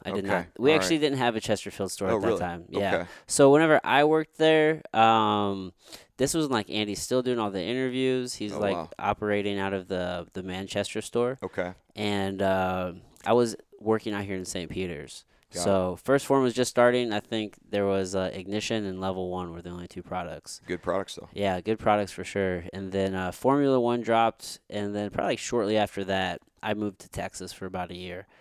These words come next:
Speaker 2: Oh, you did?
Speaker 1: Yeah.
Speaker 2: Where did you live?
Speaker 1: San Antonio. I
Speaker 2: Oh,
Speaker 1: lived,
Speaker 2: okay,
Speaker 1: yeah,
Speaker 2: okay.
Speaker 1: lived down
Speaker 2: Gotcha,
Speaker 1: there for
Speaker 2: yeah.
Speaker 1: about a year, and then we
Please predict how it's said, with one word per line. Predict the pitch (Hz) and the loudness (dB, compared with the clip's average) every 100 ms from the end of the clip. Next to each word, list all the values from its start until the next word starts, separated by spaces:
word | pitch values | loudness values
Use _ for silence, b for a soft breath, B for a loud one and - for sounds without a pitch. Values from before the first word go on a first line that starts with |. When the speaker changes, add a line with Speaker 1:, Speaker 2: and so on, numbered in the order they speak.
| b b | b b
Speaker 2:
Oh, | 131 | -2
you | 147 | 2
did? | 143 85 - _ _ | 2 0 -10 _ _
Speaker 1:
Yeah. | 110 98 85 - | 0 0 0 -4
Speaker 2:
Where | 110 | -4
did | 143 143 | -2 -4
you | |
live? | 139 147 170 _ _ - | -4 -4 -4 _ _ -10
Speaker 1:
San | - 143 | -2 0
Antonio. | 123 110 104 107 107 | 2 2 0 0 -2
I | 110 | 2
Speaker 2:
Oh, | 143 135 | 4 6
Speaker 1:
lived, | |
Speaker 2:
okay, | 117 120 | 4 4
Speaker 1:
yeah, | 110 | 4
Speaker 2:
okay. | 95 - 82 - | 2 -4 -10 -6
Speaker 1:
lived | 120 131 | -4 2
down | 123 | 2
Speaker 2:
Gotcha, | 120 | 2
Speaker 1:
there | 107 | -2
for | |
Speaker 2:
yeah. | 92 | 0
Speaker 1:
about | 104 101 | 2 2
a | 95 | 2
year, | 98 98 | 0 0
and | 95 95 | -2 -4
then | 95 | -4
we | 95 90 | -4 -6